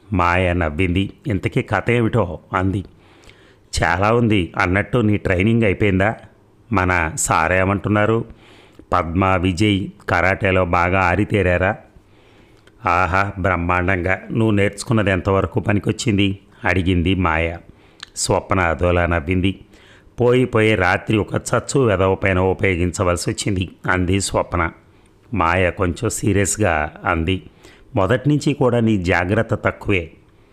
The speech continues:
"నిజమే, అందుకే ఇన్ని చిక్కులు," అంటూ జరిగిందంతా చెప్పింది. "అన్నట్టు మీ శారదత్తయ్య కొడుకు ఏమైనట్టు?"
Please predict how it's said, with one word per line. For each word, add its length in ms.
"నిజమే, 440
అందుకే 440
ఇన్ని 240
చిక్కులు," 500
అంటూ 200
జరిగిందంతా 720
చెప్పింది. 540
"అన్నట్టు 520
మీ 180
శారదత్తయ్య 760
కొడుకు 300
ఏమైనట్టు?" 720